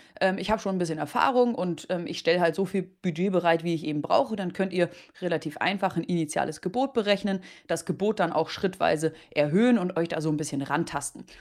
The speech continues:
Und dann eben, äh, ja, die Phase mal ein bisschen laufen lassen und dann, ähm, auch on the fly entscheiden, ob diese Phase jetzt für euch,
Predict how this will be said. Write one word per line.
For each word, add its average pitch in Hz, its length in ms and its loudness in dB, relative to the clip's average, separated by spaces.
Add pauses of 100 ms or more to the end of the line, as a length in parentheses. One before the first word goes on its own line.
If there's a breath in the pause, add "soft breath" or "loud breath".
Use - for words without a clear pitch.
Und 170 180 -6
dann 165 200 2
eben, 156 400 -2
äh, 160 100 0
ja, 156 160 2
die 147 100 -8
Phase 175 280 0
mal 160 80 0
ein 151 60 0
bisschen 147 200 -2
laufen 208 240 6
lassen 185 340 0
und 156 180 -4
dann, 156 220 0 (340 loud breath)
ähm, 156 220 -2
auch 151 260 2
on 175 180 4
the 165 60 2
fly 160 300 4
entscheiden, 151 520 2
ob - 160 -6
diese 156 180 -4
Phase 147 320 0
jetzt 143 160 0
für - 140 0
euch, 151 260 -2